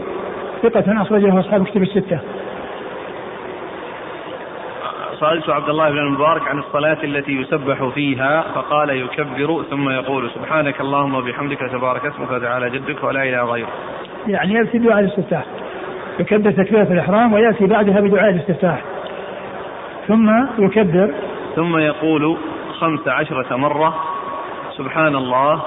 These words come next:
Speaker 2: والحمد لله ولا إله إلا الله والله أكبر".
Speaker 1: يعني قبل، بعد الاستفتاح وقبل الاستعاذة والبسملة. بعد الاستفتاح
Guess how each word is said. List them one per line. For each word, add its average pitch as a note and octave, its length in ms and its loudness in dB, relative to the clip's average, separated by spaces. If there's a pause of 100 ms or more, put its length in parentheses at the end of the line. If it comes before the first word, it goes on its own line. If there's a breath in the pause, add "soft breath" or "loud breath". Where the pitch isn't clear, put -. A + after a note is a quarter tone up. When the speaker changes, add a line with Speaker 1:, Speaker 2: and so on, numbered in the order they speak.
(120)
Speaker 2:
والحمد C3+ 320 -4
لله B2+ 720 0
ولا C#3 260 2
إله A#2+ 360 -2
إلا A#2 160 -4
الله C3+ 380 2
والله B2+ 180 0
أكبر". A2+ 380 -4 (480)
Speaker 1:
يعني F3 400 2
قبل، G#3+ 380 4
بعد G3 240 4
الاستفتاح F3+ 500 2
وقبل G#3+ 340 4
الاستعاذة G3 840 4
والبسملة. F3 480 2 (1400)
بعد G3+ 200 4
الاستفتاح G3 720 4